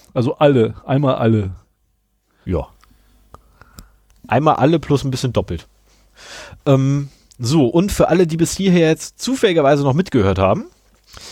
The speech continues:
Speaker 2: äh, solltet ihr uns am Freitag treffen und natürlich mit der richtigen Parole, nämlich Carriage Return, Line Feed <laughs> ansprechen, kriegt ihr von uns sogar noch ein Bier ausgegeben. <laughs> So.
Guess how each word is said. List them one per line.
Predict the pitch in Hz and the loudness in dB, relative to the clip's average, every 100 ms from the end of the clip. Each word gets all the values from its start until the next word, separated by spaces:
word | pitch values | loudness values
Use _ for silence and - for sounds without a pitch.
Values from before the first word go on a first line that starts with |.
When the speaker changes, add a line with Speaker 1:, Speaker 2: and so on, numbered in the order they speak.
| - - - | -20 -20 -2
Speaker 2:
äh, | 127 123 127 | 2 4 4
solltet | 120 123 175 143 | 2 2 0 -2
ihr | 143 | -4
uns | 131 | -4
am | |
Freitag | 120 120 123 110 | -2 -2 0 -4
treffen | - 113 - 147 | -4 -4 -4 -8
und | 147 127 131 | -8 -8 -8
natürlich | 113 110 120 117 | -8 -4 -6 -4
mit | 110 | -4
der | |
richtigen | 120 - 170 | -4 -6 -4
Parole, | 156 131 135 143 139 123 | -2 2 4 4 2 0
nämlich | 113 113 117 113 - _ | -2 0 0 -2 -8 _
Carriage | - 131 139 127 - | -2 2 2 0 -4
Return, | - 98 185 - - - | 0 0 0 -4 -20 -8
Line | 107 117 | -2 0
Feed | 151 - - - | 0 -2 -4 -2
<laughs> | |
ansprechen, | 139 127 - 123 - 247 - - 156 - | -2 -4 0 0 0 -6 -10 -6 -4 -2
kriegt | 151 185 | -2 0
ihr | 175 | 0
von | 151 165 | 0 -2
uns | 170 | 0
sogar | 151 147 | 0 2
noch | |
ein | 139 | 0
Bier | 123 127 | 0 0
ausgegeben. | 107 98 117 107 101 90 | 0 -2 -2 -2 -2 -2
<laughs> | 214 - 175 - - - - - - - - | -4 -4 -8 -10 -14 -12 -12 -12 -12 -14 -8
So. | 113 117 151 | -2 2 2